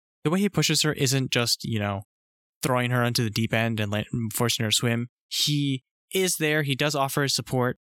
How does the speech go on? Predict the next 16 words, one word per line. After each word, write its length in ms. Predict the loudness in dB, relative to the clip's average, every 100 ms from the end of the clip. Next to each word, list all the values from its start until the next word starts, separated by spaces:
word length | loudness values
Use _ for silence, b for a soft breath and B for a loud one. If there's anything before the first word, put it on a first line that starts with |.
| _ -2
but 120 | 0
he 80 | 2
also 260 | 0 0
does 220 | 0 -2
know 160 | 0 -2
when 200 | -2 -2
to 200 | -2 -4 -2
back 220 | -4 0
off 180 | 0 0
a 40 | -2
little 180 | -2
bit. 200 | -2 -4 -2
For 140 | -2
example, 480 | 0 -2 -2 -2 -2
when 320 | -2 -2 -4 -8 _ _
he 540 | -8 -6 -4 -4 -6